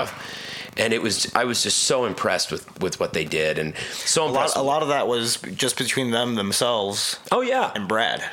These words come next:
Speaker 1: See, I knew if we, I knew if I left them alone and stayed out of it, that they would, they would come up with something better than I could come up with.
Speaker 2: And they did.
Speaker 1: And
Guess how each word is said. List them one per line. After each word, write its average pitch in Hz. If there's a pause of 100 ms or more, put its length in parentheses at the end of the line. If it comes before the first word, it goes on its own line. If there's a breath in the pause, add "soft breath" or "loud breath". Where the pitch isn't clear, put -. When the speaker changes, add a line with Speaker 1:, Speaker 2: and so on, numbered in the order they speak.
(220 loud breath)
Speaker 1:
See, 208
I 190
knew 262
if 220
we, 165
I 170
knew 233
if -
I 151
left 127
them 170
alone 107
and 117
stayed 117
out 135
of 90
it, 85 (600 loud breath)
that 110 (360 loud breath)
they 127
would, 107 (180)
they 117
would 117
come 131
up 117
with 110
something 101
better 95
than 90
I 85
could -
come 80
up -
with. -
Speaker 2:
And 95
they 92
did. 98
Speaker 1:
And 98